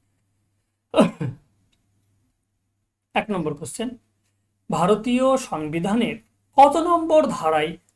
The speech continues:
পঞ্চায়েত ব্যবস্থার উল্লেখ রয়েছে? আমরা জানি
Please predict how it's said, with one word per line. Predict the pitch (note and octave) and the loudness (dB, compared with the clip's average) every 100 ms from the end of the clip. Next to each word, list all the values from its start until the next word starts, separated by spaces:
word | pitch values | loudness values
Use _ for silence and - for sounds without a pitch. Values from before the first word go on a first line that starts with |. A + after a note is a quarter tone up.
| - | 4
পঞ্চায়েত | C4+ C#4 C#4 C#4 C#4 - | 4 4 6 6 6 2
ব্যবস্থার | A3 E3 E3 A3+ A#3 A#3 B3 A#3+ | 2 2 4 2 0 2 2 2
উল্লেখ | A#3+ A#3+ A#3 B3+ B3 - | -2 2 4 4 2 -8
রয়েছে? | E3+ D#3+ D#3+ D#3 D#3+ - _ _ _ - | -6 0 0 0 -6 -14 _ _ _ -6
আমরা | E3+ D#3 | -4 -2
জানি | D#3 F#3 D#4 | -4 -6 -6